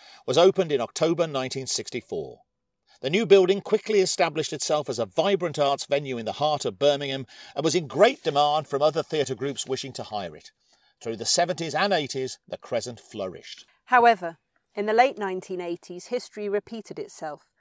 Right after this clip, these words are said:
Speaker 2: as the council disposed of the ground lease, and the theatre's nineteen sixties architecture did not fit in with the style of the planned new development. Once more, the Crescent was faced with the prospect of losing its home,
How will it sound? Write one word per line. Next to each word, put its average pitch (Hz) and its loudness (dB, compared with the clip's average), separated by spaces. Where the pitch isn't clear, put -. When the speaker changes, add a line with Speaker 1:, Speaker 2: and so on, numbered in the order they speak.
Speaker 2:
as - -6
the 208 -4
council 240 -2
disposed 220 -4
of 190 -8
the 185 -6
ground 214 0
lease, - -16
and 208 -4
the 214 0
theatre's 262 -2
nineteen 208 -4
sixties - -12
architecture 196 0
did 165 -10
not 226 -2
fit - -6
in 214 -4
with 165 -10
the 175 -8
style 202 -2
of 156 -14
the - -16
planned 185 -4
new 196 -8
development. 175 -6
Once 254 2
more, 190 2
the 185 -8
Crescent 214 -2
was 214 -12
faced 175 -4
with 175 -6
the - -8
prospect - -4
of 170 -10
losing 202 -4
its - -16
home, 170 -2